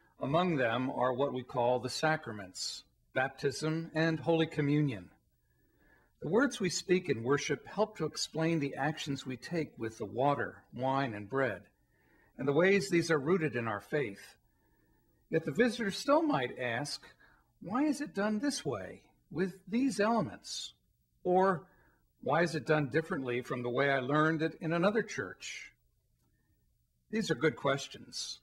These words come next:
and they are ancient. But in the United Church of Christ, we pray for that oneness, even in our differences, not only with each other, but with faithful people of every time and place.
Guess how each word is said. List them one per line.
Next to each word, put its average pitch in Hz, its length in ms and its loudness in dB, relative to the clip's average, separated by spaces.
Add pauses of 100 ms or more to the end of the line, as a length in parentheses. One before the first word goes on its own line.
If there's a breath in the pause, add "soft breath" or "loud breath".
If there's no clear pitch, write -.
(340)
and 147 120 -2
they 151 100 4
are 147 140 2
ancient. - 560 -2 (920)
But 135 100 -2
in 226 100 6
the 233 100 4
United 190 380 6
Church 147 400 0
of 135 140 -12
Christ, 107 680 -4
we 139 140 -4
pray 190 340 2
for 196 160 -4
that 156 240 2
oneness, 135 760 -2
even 185 340 -2
in 160 140 0
our 151 100 4
differences, - 840 -6 (720)
not 120 160 0
only 196 220 4
with 131 180 -2
each 107 200 -6
other, 123 400 -2 (680)
but - 120 -6
with 190 220 -2
faithful 226 360 2
people 196 400 -2
of 151 160 0
every 160 260 -2
time 131 360 -6
and 101 120 -10
place. - 640 -8